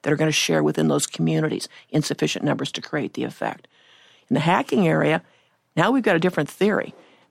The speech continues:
And the analogy there would be if Kennedy had substantially been able to control the news agenda and Nixon hadn't, because that's basically what hacking did. It altered the news agenda. And we've had instances in which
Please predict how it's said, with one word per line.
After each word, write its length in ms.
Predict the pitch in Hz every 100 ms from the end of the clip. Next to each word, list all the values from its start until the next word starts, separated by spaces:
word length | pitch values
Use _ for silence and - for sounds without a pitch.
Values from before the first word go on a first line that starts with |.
| -
And 140 | 156
the 60 | 151
analogy 500 | 151 208 220 175 156
there 260 | 165 196
would 160 | 220 151
be 220 | 147 143
if 220 | 139 135
Kennedy 340 | - 170 175 160
had 140 | 147
substantially 580 | - - 156 156 - 147
been 160 | 143 147
able 340 | 147 147 147 - -
to 100 | -
control 380 | 143 - 185 170
the 100 | 147
news 360 | 151 185 208
agenda 440 | 147 143 139 131 - -
and 140 | 147
Nixon 340 | 156 - - 131
hadn't, 640 | 131 151 156 - - - _ _ _
because 300 | 156 151 139
that's 320 | - 170 175
basically 360 | - 151 - 147
what 100 | 131
hacking 400 | - - - 117
did. 160 | - - _
It 140 | - -
altered 380 | 160 151 - 139
the 100 | 113
news 300 | 127 117 113
agenda. 400 | - - - - _ _ - - - -
And 160 | 170
we've 140 | 170 156
had 260 | 175 -
instances 600 | 165 147 - 139 - 143
in 120 | 147 143
which 260 | 139 -